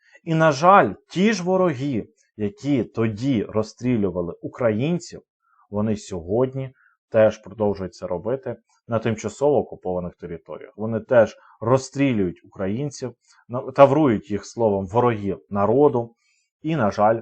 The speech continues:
продовжується історія тридцять сьомого, тридцять восьмого років. Чому це відбувається?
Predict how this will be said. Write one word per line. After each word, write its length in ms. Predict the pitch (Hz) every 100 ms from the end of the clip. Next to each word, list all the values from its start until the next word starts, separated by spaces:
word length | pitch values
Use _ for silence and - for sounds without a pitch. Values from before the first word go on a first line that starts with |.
| -
продовжується 960 | - 120 113 107 104 101 113 107 - 104 - _ _ -
історія 640 | 127 - 101 101 104 104 - _ _
тридцять 360 | 110 107 104 95 _ _ _ _
сьомого, 460 | - - 107 104 98
тридцять 360 | - 87 - 85
восьмого 300 | - 85 85
років. 280 | 85 90 _ _ _ _ _ _ _ _
Чому 280 | - 170 226
це 140 | 226
відбувається? 760 | 208 190 190 190 180 - 170